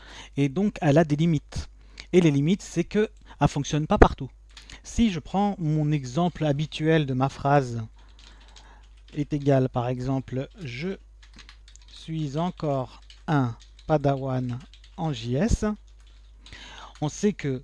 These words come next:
d'habitude, une chaîne de caractères, c'est considéré en JavaScript comme un tableau. Donc normalement, je pourrais boucler dessus. Donc je pourrais faire phrase, point for each,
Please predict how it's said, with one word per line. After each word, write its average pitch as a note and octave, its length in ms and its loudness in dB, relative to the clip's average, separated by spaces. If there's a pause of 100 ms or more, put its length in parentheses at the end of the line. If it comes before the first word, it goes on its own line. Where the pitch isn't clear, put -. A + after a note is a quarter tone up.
d'habitude, C#3 640 -2 (920)
une C#3+ 300 0
chaîne D#3+ 220 -2
de C3+ 60 -4
caractères, C#3+ 560 2
c'est - 100 0
considéré C#3 460 -2
en D3+ 40 -2
JavaScript C3 360 -6
comme D3 120 -2
un C#3 60 -2
tableau. C3+ 340 0 (300)
Donc B2 160 -12
normalement, B2 400 -2
je - 80 -6
pourrais D3 260 0
boucler E3 300 -4
dessus. F3+ 400 -8 (240)
Donc A#2+ 100 -8
je - 80 -16
pourrais B2 160 -6
faire - 240 -14
phrase, D3 580 0 (1900)
point D3 300 0 (220)
for B2 320 -8
each, G#3+ 340 -6